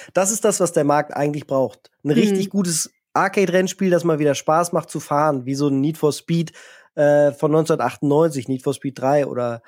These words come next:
Speaker 1: äh, für manche ja auch Most Wanted. So ein Game, das braucht man. Da sind die Lizenzen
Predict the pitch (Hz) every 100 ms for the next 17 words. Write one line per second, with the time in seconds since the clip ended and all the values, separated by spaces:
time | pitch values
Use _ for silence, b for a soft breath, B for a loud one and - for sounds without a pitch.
0 | B B B B 139 135 131 123 - 135
1 | 143 147 147 131 123 127 139 139 - 135
2 | 147 143 - B B 165 208 226 156 147
3 | 127 147 160 143 147 170 120 107 101 _
4 | _ - 135 156 156 160 165 180 170 160
5 | 170 196 214 208 202